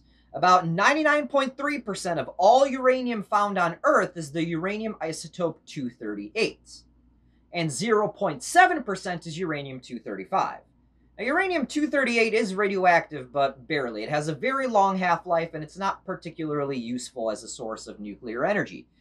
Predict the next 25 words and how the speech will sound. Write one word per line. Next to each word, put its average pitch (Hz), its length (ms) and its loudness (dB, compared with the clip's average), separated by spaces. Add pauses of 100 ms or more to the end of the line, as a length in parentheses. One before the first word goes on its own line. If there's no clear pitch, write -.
(280)
Uranium 147 420 -2
two 127 220 -10
thirty-five, 214 640 4
on 143 140 -2
the 120 120 -8
other 117 220 -6
hand, 160 320 -8 (340)
is 208 220 -2
a 214 80 4
less 277 400 4
stable 180 500 -4
isotope 139 540 -4
and 139 140 -6
has 120 180 -4
a 117 60 -10
shorter 240 500 4
half-life, 120 600 -6 (420)
but 156 140 -2
more 208 360 6
importantly, 190 880 0 (160)
uranium 226 480 -6
two 220 240 -8
thirty-five 185 640 -2
can 170 300 -6
be 180 280 -6